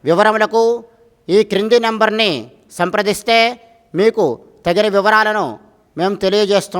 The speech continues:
ఉంటాం. మా గురువుగారైనటువంటి శ్రీ శ్రీ శ్రీ సత్యానంద భారతీ స్వామి వారు గన్నవరం ఎయిర్‌పోర్ట్ దగ్గరలో ఉన్నటువంటి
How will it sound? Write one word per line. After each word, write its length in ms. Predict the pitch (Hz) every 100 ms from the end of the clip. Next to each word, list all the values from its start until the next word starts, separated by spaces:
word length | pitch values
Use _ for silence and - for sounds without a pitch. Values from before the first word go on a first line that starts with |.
| 180
ఉంటాం. 260 | 175 170 123 - _ _ _ _ _ _
మా 180 | 135 185 202 151
గురువుగారైనటువంటి 960 | 185 226 226 226 220 220 214 208 226 226 233 233 _ _ _ -
శ్రీ 260 | - 226 226 -
శ్రీ 200 | 220 226 214
శ్రీ 140 | 240 247 190
సత్యానంద 500 | 190 240 233 220 220 196
భారతీ 280 | 208 214 208 -
స్వామి 320 | 208 214 208
వారు 240 | 208 226 143 101 _ _ _ _ _ _ _ 190 208 _ _ _ _ _ _ _ _ _ _ _ 117
గన్నవరం 560 | 160 196 233 233 214 131 - _ _ 160
ఎయిర్‌పోర్ట్ 420 | 220 240 240 240 220
దగ్గరలో 320 | 202 214 214 208
ఉన్నటువంటి 500 | 208 208 202 202